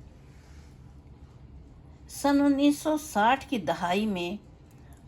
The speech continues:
انہوں نے پاکستان ٹیلی ویژن سے اپنی پہچان کا سفر شروع کیا تو پھر پیچھے پلٹ کے نہیں دیکھا۔ ان کا گایا،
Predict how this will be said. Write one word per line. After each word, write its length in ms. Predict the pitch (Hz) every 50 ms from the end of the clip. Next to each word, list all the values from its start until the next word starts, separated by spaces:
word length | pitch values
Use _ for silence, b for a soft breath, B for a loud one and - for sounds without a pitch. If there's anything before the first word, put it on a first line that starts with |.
| -
انہوں 280 | - 220 233 254 247 220
نے 140 | 202 202 196
پاکستان 680 | 196 - 190 180 170 - 180 - - - 180 180 185
ٹیلی 280 | 170 185 180 170 160 151
ویژن 400 | 147 160 156 156 196 220 240 269
سے 300 | - - - 202 196 180 -
اپنی 300 | - - - - 180 175
پہچان 680 | 160 - - 165 165 160 - - 165 160 175 196 208
کا 140 | 214 - 180
سفر 380 | 180 - - 160 151 - 180 196 202 -
شروع 240 | 196 165 160 160 156 160 -
کیا 280 | 147 151 156 - - - - - B B B B B B B B B B B B B -
تو 120 | - 277 269 -
پھر 180 | - 294 285 294 - -
پیچھے 340 | 233 233 214 - - 269
پلٹ 360 | 254 - 240 202 202 202 - -
کے 120 | 226 214
نہیں 320 | 196 165 156 151 156 151
دیکھا۔ 440 | 143 131 127 127 - - - - - - - - - - - B B B B B B B B B B B - -
ان 160 | 233 254 262 247 -
کا 180 | - 269 269 262 226 170
گایا، 400 | 185 190 185 190 208 214 226 226